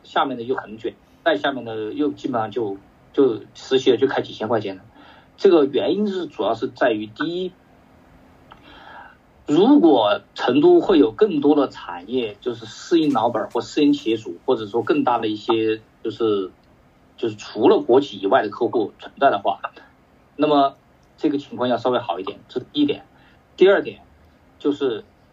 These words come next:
因为现在没有这么多的这种资源，那么那个，那个，那个、那个领导，他们就会把这些资源攥在自己手里面，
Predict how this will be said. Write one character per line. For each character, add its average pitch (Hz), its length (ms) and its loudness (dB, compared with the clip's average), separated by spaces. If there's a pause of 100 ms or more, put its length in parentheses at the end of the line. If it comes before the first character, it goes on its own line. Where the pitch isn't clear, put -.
(240)
因 208 220 -4
为 196 180 0
现 151 220 -4
在 127 100 -2
没 110 180 -6
有 180 120 6
这 143 120 -4
么 117 120 -8
多 113 120 -4
的 104 100 -12
这 104 120 -10
种 98 140 -14
资 107 180 -4
源， 98 220 -6 (200)
那 135 120 2
么 139 120 4
那 135 120 2
个， 107 640 -2 (200)
那 131 140 2
个， 113 180 0
那 120 120 -2
个、 107 200 -2
那 131 80 2
个 123 80 0
领 107 200 -4
导， - 180 -2 (300)
他 - 160 -2
们 127 100 -4
就 117 120 -2
会 110 320 0 (140)
把 98 100 0
这 113 100 -2
些 117 60 -2
资 127 160 -8
源 110 160 -4
攥 127 140 0
在 - 40 -6
自 110 140 -2
己 123 80 4
手 110 260 -6
里 110 100 -2
面， - 180 -16